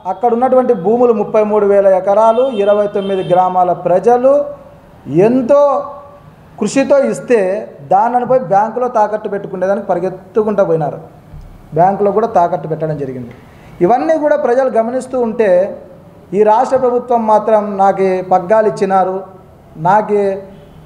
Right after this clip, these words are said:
ముఖ్యమంత్రి స్థానం ఇచ్చినారు, మేము ఇదే విధంగా పాలన చేస్తామని" చెప్పి ముందర పోతున్నారు.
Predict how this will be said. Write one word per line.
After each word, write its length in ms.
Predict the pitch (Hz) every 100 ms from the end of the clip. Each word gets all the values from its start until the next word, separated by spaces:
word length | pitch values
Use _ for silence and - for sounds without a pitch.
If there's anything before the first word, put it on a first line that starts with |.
| -
ముఖ్యమంత్రి 480 | 165 220 226 226 214
స్థానం 380 | 214 196 220 214
ఇచ్చినారు, 600 | 208 196 185 180 185 190 - - - - -
మేము 180 | 180 214
ఇదే 260 | 214 233 262
విధంగా 280 | 262 247 247
పాలన 420 | 247 208 220 208
చేస్తామని" 420 | 202 202 196 190
చెప్పి 140 | 185 214
ముందర 320 | 185 190 185
పోతున్నారు. 600 | 160 160 160 160 202